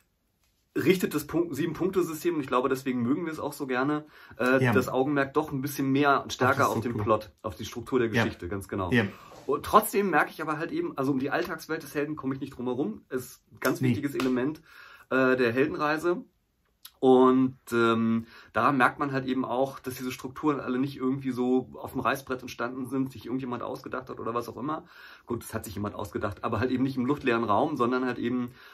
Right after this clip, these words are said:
Speaker 1: basierend auf dem, was halt eben an Geschichten erzählen schon seit Jahrtausenden offensichtlich so üblich ist. So,
Speaker 2: Ja,
Speaker 1: jetzt
Speaker 2: äh, äh, es ist wie mit der Schwerkraft, die hat sich
Speaker 1: Genau.
Speaker 2: auch niemand ausgedacht.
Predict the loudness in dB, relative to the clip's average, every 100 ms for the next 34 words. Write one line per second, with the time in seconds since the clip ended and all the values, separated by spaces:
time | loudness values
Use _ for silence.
0 | -20 _ -2 -2 2 4 4 2 2 4
1 | 6 2 0 0 0 -2 -2 -4 -6 -4
2 | -6 -8 -10 -10 0 0 0 -2 -2 -2
3 | -2 -2 -2 -2 -2 -2 -2 -4 -4 -8
4 | -8 -10 -16 -12 -12 -10 -14 -14 -20 -20
5 | -20 -20 -20 -18 4 4 4 6 8 8
6 | 6 0 -8 4 10 10 10 6 6 8
7 | 4 4 8 10 12 10 8 4 6 4
8 | 2 0 -2 0 2 4 4 2 0 -4
9 | -4 -2 -2 -2